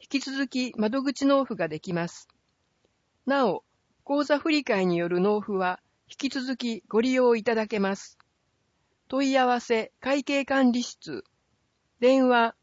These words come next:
七五四六一一七。経営企画課。電話、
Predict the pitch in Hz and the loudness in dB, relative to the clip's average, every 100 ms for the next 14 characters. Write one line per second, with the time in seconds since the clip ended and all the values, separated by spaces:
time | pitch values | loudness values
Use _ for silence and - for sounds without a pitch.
0 | _ _ 220 262 285 294 285 196 190 165 | _ _ 2 4 4 2 0 0 0 -2
1 | - _ _ _ - 202 269 285 - 196 | -8 _ _ _ -10 -4 -2 -2 -2 -8
2 | 175 - 214 208 180 151 - _ _ _ | -8 -4 -2 0 -2 -4 -10 _ _ _
3 | _ _ _ - 277 285 277 262 - - | _ _ _ -2 0 2 0 -2 -4 -6
4 | 247 - - 220 202 _ _ _ 233 247 | -6 -6 -2 -2 -2 _ _ _ 0 4
5 | 262 247 233 | 4 4 4